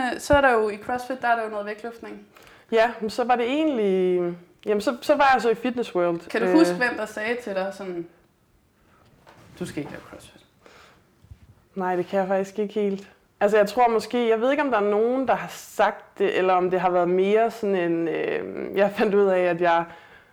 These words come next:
Speaker 2: Jeg var altid god til de konkurrencer, hvor vi skulle, eller til de events, hvor vi skulle løfte tungt.
Speaker 1: Mm.
Speaker 2: Og så gik det aldrig særlig godt, når vi skulle lave noget, hvor vi skulle hænge i baren.
Speaker 1: Mm.
Speaker 2: <laughs> Så,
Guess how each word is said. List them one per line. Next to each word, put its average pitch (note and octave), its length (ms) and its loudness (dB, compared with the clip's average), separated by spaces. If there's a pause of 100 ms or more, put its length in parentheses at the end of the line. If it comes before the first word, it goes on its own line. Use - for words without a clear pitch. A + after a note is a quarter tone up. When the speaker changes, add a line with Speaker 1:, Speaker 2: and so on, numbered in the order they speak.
(220)
Speaker 2:
Jeg F#3 100 4
var G3+ 60 6
altid A3+ 340 2
god A#3 260 0
til G3+ 160 -2
de G#3 100 -2
konkurrencer, G3 580 2
hvor F#3+ 160 0
vi F3+ 100 0
skulle, F#3 280 -2
eller F3 160 4
til G3 160 -2
de A3+ 100 2
events, G#3 340 2
hvor G3 100 0
vi F3+ 140 0
skulle F3+ 500 2
løfte F3+ 220 -2
tungt. C#4+ 420 0
Speaker 1:
Mm. A3+ 80 -10 (540)
Speaker 2:
Og A3 140 0
så B3 100 0
gik A#3 240 -4
det F#3 100 2
aldrig A#3 280 4
særlig G3+ 300 4
godt, F#3 240 2
når F#3 100 -2
vi F3+ 120 2
skulle F3+ 240 -2
lave F#3 120 4
noget, F3 220 2
hvor F3 100 2
vi D#3+ 120 -2
skulle E3 360 0
hænge F3+ 180 0
i - 20 0
baren. - 460 -2
Speaker 1:
Mm. - 80 -12
Speaker 2:
<laughs> - 640 -12
Så, - 200 -2